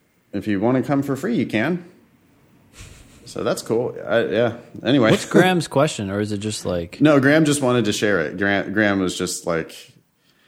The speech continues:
Speaker 1: "Hey, look." <laughs> Graham also, let me see if this is true. Hold on. This is really funny. The thing he said about the five oh nine being, um, blurry. <laughs>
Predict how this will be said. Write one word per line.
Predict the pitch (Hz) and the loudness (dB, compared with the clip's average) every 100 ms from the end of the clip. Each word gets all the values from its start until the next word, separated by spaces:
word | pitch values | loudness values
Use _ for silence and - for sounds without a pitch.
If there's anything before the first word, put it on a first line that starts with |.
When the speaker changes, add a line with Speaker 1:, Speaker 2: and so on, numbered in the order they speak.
| _ _ _ | _ _ _
Speaker 1:
"Hey, | - 95 90 | -4 0 0
look." | 85 - - - | -2 -2 -4 -4
<laughs> | 165 190 | 0 0
Graham | 139 - 165 | 2 4 4
also, | 147 165 - 143 - - 269 | 4 2 2 0 -2 -14 -6
let | 269 208 156 | -4 -2 2
me | 240 | 4
see | 302 - 156 | 4 4 4
if | 135 | 4
this | 131 131 | 2 2
is | 113 110 | 0 -2
true. | - - 50 - | -6 -6 -4 -4
Hold | - | -4
on. | - - - _ _ _ - | -6 -8 -14 _ _ _ 0
This | 127 | 4
is | 143 104 | 4 2
really | 98 82 | 0 -2
funny. | - 82 69 | -2 -2 0
The | 82 | -2
thing | 101 104 | 0 2
he | 104 | 2
said | 95 92 | 2 0
about | 87 82 - | 2 0 0
the | 87 78 - - | -2 -4 -10 -10
five | - 90 87 | 0 2 4
oh | 82 | 0
nine | 78 87 92 | 0 0 2
being, | 90 85 82 - - | 0 0 -2 -4 -8
um, | 82 76 - - _ - | -6 -6 -10 -16 _ -20
blurry. | - 87 82 104 139 - - - - - - - | -10 -2 0 0 -2 -8 -16 -16 -18 -20 -20 -6
<laughs> | - | -2